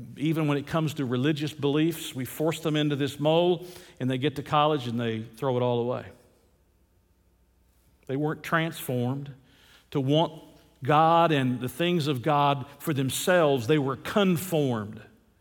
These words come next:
to ride on your coattails, to be what you wanted them to be.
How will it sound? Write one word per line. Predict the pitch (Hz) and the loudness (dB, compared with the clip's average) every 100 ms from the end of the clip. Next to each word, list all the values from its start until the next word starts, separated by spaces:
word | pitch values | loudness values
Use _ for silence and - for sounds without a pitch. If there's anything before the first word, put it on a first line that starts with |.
| _ _ _ _ _ _ | _ _ _ _ _ _
to | 160 | -4
ride | 143 180 196 170 | 4 6 6 4
on | 151 | 2
your | 165 220 | 4 2
coattails, | - 208 147 - 165 143 131 | 2 0 0 -2 2 2 0
to | - | -2
be | 156 | 0
what | 165 170 147 | 4 2 2
you | 151 220 | 0 2
wanted | 254 202 185 147 131 | 2 4 4 4 0
them | 147 127 | 0 -2
to | 156 | -2
be. | 127 139 110 - | 0 0 0 -6